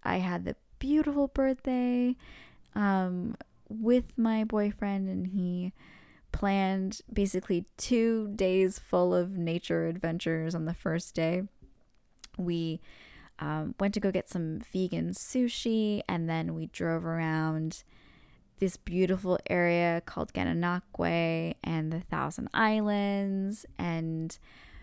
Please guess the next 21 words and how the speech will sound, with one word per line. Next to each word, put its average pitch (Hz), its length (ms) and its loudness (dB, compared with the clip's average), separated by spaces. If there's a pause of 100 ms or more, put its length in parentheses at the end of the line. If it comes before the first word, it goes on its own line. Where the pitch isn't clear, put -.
(220)
stopped - 600 2
to 202 100 0
have 175 180 0
a 165 40 -4
little 170 180 0
picnic 247 540 0
on 220 100 0
the 220 60 -2
side - 240 0
of - 80 -2
the - 120 -2
road. 233 640 4
And 190 340 0
then 185 140 0
he 180 120 0
took - 240 -4
me 180 140 -2
to 175 120 -6
this 175 260 -4 (180)
gorgeous 185 960 0
campgrounds 165 1000 -4